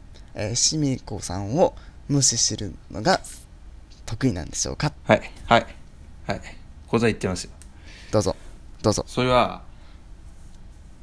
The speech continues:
Speaker 2: さあ、わかんないです。
Speaker 1: 以上、しみこ。
Speaker 2: え？
Speaker 1: 名乗れよ。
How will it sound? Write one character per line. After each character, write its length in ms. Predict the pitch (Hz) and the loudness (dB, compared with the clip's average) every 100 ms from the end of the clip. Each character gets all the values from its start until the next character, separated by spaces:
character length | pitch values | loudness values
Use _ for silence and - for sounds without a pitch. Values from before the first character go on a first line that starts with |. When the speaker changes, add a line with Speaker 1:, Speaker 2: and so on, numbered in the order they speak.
| - - - - - - - - - - - - - - - - | -18 -18 -16 -16 -18 -18 -18 -18 -18 -18 -18 -18 -18 -16 -16 -10
Speaker 2:
さ 260 | - 87 - | -6 -6 -2
あ、 40 | 101 | 0
わ 80 | |
か 60 | 101 | 2
ん 60 | 90 | 0
な 40 | |
い 40 | |
で 40 | - | -6
す。 260 | - - - - - - - - - - - - - - - - - - - - - - | -10 -12 -16 -18 -18 -18 -18 -18 -18 -18 -18 -16 -16 -16 -16 -18 -16 -10 -10 -10 0 10
Speaker 1:
以 60 | |
上、 180 | 240 - | 12 12
し 160 | - 226 | 8 8
み 100 | 180 | 10
こ。 120 | - - - - - - - - - - - - - - - - - - - - - - - - - - - - - - | 8 6 -10 -10 -10 -10 -12 -14 -16 -18 -18 -18 -18 -18 -18 -20 -18 -18 -18 -20 -20 -20 -18 -16 -16 -16 -16 -18 -8 -2
Speaker 2:
え？ 120 | 113 - - - - - - - - - - - - - - - - | -2 -4 -18 -18 -18 -20 -20 -20 -20 -20 -20 -18 -18 -16 -18 2 10
Speaker 1:
名 160 | 165 | 12
乗 120 | 254 | 12
れ 120 | 269 151 | 12 12
よ。 200 | 95 | 8